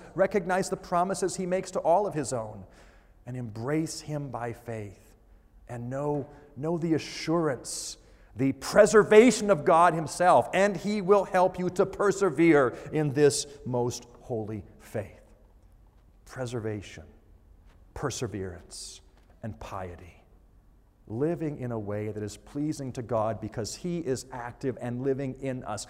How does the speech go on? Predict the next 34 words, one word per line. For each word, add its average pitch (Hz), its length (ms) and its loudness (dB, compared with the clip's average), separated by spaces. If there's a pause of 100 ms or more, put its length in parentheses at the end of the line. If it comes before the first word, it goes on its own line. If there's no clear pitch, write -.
(120)
His 196 320 4
Spirit 180 460 6
enlivens 202 680 4
us, 202 300 2 (180)
brings 185 240 2
us 185 120 4
from 143 180 2
death 180 360 4
to 180 60 4
life, 175 400 8
and 190 200 4
then 214 140 0
continues 262 720 2
to 240 140 6
live 233 300 10
with 208 180 6
us - 460 2 (920)
and 110 120 -8
give 135 140 0
us 127 120 -2
that 120 160 -4
desire, 113 640 -6 (800)
that 113 340 -10
burning 143 460 -2
desire 95 640 -8 (840)
to - 80 -14
please 180 520 -4
our 120 220 -8
God, - 380 -12 (100)
to - 80 -12
follow 151 680 4
his 107 260 -6
holy 113 320 -8
law, 80 280 -12